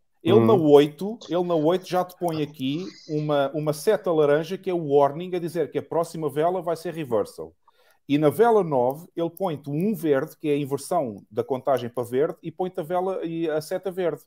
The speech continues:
Speaker 1: ok? Isto estás a ver aqui
Speaker 2: Hum.
Speaker 1: Ele põe-te logo assim que a vela começa.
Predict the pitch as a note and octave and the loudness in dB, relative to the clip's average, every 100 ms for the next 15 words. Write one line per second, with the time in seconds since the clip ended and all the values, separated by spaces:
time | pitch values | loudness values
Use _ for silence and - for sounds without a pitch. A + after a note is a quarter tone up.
0 | _ - - B2+ - _ _ C#3 C#3+ F3 | _ -18 -6 -6 -6 _ _ -10 -4 -2
1 | D3+ D3+ D#3 D3 A#2+ A2+ A2 G#2 _ _ | -2 -2 -4 -2 0 0 -2 -8 _ _
2 | _ _ _ _ C#3 D#3 D#3 G3 G3+ G3+ | _ _ _ _ 2 2 2 -2 2 2
3 | F#3 F3 G3+ G3 F3+ G3 G3 F3+ D#3 - | 2 0 -2 0 2 2 2 -2 -4 -6
4 | C#3+ | -16